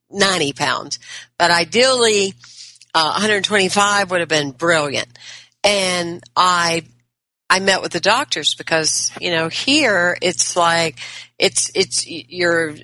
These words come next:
mental, spiritual, emotional, physical body, and physical body being one of those components.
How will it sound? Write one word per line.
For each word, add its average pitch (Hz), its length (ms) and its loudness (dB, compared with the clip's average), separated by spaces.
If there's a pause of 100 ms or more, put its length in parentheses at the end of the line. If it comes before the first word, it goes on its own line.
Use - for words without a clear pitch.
mental, 196 340 2
spiritual, 170 640 0
emotional, 151 720 0
physical 208 440 0
body, 135 440 0
and 147 120 -4
physical 202 380 0
body 175 320 4
being 165 380 0
one 196 280 2
of 185 140 0
those 156 380 0
components. 196 720 -2